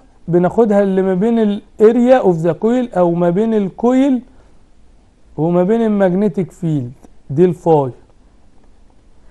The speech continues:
خدنا قانون الفورس اللي هو بيل ساين ثيتا، بس هنا مفيش كويل، هنا واير،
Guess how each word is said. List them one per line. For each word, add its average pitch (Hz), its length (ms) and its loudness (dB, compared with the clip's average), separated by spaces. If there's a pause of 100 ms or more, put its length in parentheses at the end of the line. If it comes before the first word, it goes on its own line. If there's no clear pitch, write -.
(560)
خدنا 208 360 2
قانون 208 360 0
الفورس 208 720 0
اللي 120 180 -6
هو 165 160 2
بيل 208 440 2 (2250)
ساين 165 400 -2
ثيتا، 185 480 -4
بس 123 220 -8
هنا 170 120 0
مفيش 165 260 -4
كويل، 170 300 2
هنا 160 160 -2
واير، 175 320 2